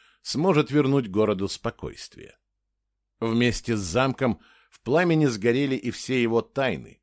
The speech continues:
а мертвые, что еще недавно находились в его стенах, наконец обрели покой. Огонь захватил замок полностью, словно сам ад разверз свои врата под фундаментом. На утро остались лишь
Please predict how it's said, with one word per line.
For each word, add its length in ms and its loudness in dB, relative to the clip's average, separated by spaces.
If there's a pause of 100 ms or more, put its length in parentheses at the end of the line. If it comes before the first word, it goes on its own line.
(360)
а 120 -2
мертвые, 580 0
что 180 -6
еще 300 -4
недавно 480 0
находились 600 -2
в 40 -12
его 280 -2
стенах, 600 -8 (380)
наконец 680 -2
обрели 420 -2
покой. 500 -12 (1040)
Огонь 440 4
захватил 560 2
замок 480 0
полностью, 720 -6
словно 500 -2
сам 420 -2
ад 320 -2
разверз 680 -2
свои 420 -2
врата 400 -2
под 200 -8
фундаментом. 800 -4 (580)
На 140 0
утро 320 4
остались 600 0
лишь 300 -2